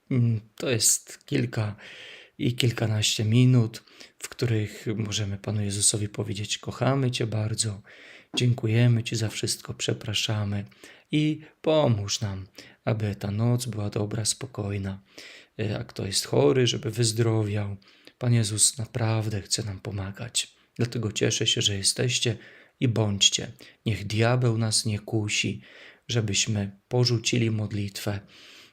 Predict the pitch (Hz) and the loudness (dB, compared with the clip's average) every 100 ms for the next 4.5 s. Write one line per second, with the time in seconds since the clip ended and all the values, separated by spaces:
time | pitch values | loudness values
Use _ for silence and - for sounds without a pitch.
0 | _ 127 110 - - 127 123 120 117 117 | _ -4 -2 -4 0 2 2 4 2 0
1 | 104 98 98 98 101 123 113 104 98 98 | -4 -4 -2 -2 -4 -4 -6 -4 -2 -2
2 | 98 98 104 101 - 95 - - _ 120 | -2 -2 -2 0 -2 -2 -8 -20 _ 0
3 | 104 98 101 101 98 95 - - - 98 | 2 0 0 0 -2 -4 -4 -6 -4 -6
4 | 101 - 117 - | -8 -10 -14 -16